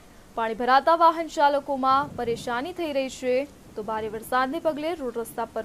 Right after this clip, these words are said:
પાણી ફરી વળ્યા છે, જેના કારણે વાહન ચાલકોને હાલાકી થઈ રહી છે. અરવલ્લીમાં વરસાદી માહોલ જોવા મળ્યો છે, તો ભિલોડામાં પણ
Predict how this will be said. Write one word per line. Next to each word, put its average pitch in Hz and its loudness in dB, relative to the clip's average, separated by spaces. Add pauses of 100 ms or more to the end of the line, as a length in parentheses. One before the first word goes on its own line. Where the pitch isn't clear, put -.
પાણી 262 -2
ફરી 330 -6
વળ્યા 262 0
છે, 269 -6 (400)
જેના 247 -6
કારણે 320 0
વાહન 311 2
ચાલકોને 262 -2
હાલાકી 226 -8
થઈ 220 -10
રહી 214 -10
છે. 214 -10 (3000)
અરવલ્લીમાં 254 0
વરસાદી 254 -2
માહોલ 240 -2
જોવા 320 2
મળ્યો 277 -2
છે, 254 -8
તો 247 -2
ભિલોડામાં 233 -6
પણ 240 -6